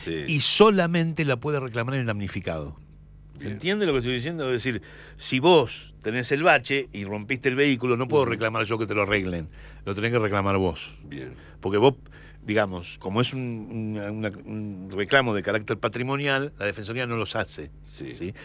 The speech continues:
Speaker 2: Eso es, es directamente del damnificado,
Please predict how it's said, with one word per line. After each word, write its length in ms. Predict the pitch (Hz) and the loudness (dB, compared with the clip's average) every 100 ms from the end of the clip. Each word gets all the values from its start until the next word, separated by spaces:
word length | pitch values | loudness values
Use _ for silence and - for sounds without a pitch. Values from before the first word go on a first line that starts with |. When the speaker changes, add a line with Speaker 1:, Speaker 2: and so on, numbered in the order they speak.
| - | -8
Speaker 2:
Eso 320 | 113 139 131 | 0 4 4
es, 100 | 123 - - - | 4 -4 -20 -4
es 140 | 135 117 | -2 0
directamente 720 | 123 156 151 135 151 147 139 | 2 2 2 0 0 -2 0
del 160 | 110 | 0
damnificado, 800 | 104 98 98 92 92 98 78 71 | 0 -4 -6 -6 -2 0 0 -4